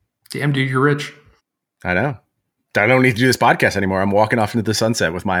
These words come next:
Speaker 2: unlimited Wrath of Gods.
Speaker 1: All right, okay. I'll, I'll find someone else. It'll be, it'll be okay.
Speaker 2: <laughs>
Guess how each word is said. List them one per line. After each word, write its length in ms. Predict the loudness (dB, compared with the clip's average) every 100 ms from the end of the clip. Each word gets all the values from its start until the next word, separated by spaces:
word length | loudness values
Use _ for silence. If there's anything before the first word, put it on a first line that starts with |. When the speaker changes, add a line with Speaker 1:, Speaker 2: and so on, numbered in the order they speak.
| 0
Speaker 2:
unlimited 300 | -2 -4 -2
Wrath 220 | 0 -2
of 80 | -4
Gods. 480 | -4 -4 -6 -10 -14 _ _ _ _
Speaker 1:
All 60 | -6
right, 220 | -6 -6
okay. 480 | -8 -2 -2 -2 -6 -12 -6
I'll, 200 | -6 -2
I'll 160 | -4
find 280 | 0 0 0
someone 240 | 2 2
else. 200 | 2 0
It'll 180 | 0 0
be, 100 | -2
it'll 260 | 0 2 4
be 100 | 4
okay. 360 | 4 4 2 2
Speaker 2:
<laughs> 1200 | 0 -2 -4 -2 -6 -4 -6 -4 -8 -6 -8